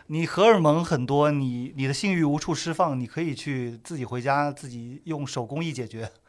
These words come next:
<laughs> 对，但是你不能去性骚扰别人，所以这个其实是有一个界的。但是关于这个界限，关于我们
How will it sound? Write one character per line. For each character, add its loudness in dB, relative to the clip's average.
<laughs> -14
对， -4
但 4
是 0
你 -2
不 -2
能 2
去 0
性 -4
骚 6
扰 8
别 -6
人， -10
所 -4
以 0
这 -4
个 0
其 -4
实 0
是 0
有 -4
一 -10
个 0
界 -4
的。 -14
但 2
是 2
关 6
于 0
这 -6
个 -2
界 4
限， 2
关 0
于 -4
我 -2
们 -12